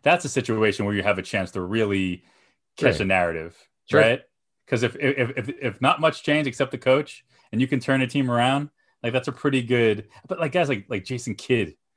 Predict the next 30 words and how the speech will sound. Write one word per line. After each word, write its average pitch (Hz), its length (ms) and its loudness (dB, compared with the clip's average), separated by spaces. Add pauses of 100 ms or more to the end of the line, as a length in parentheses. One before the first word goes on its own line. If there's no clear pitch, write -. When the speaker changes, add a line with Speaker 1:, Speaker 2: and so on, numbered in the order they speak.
(260)
Speaker 1:
maybe 135 160 2
they're 139 140 2
counting 123 320 0
on 101 100 0
Luka 117 240 0
really 98 240 0
carrying 104 340 -2
them, 87 120 -8
but, 90 80 -10
like, 92 120 -10
Jason 120 300 -8
Kidd 110 180 -4
has, 95 300 -6 (300)
has 98 180 -4
better 95 240 2
odds 87 260 2
than 92 240 -4
Ime. 87 220 -4 (420)
Um, 90 720 0
Rick 123 180 -2
Carlisle. 101 580 4
So 139 100 -2
these 131 140 0
are 101 60 0
other, 117 240 0
like, 92 160 -2
first-year 92 500 -8
head 95 160 -8
coaches 90 340 -8
that 95 220 -2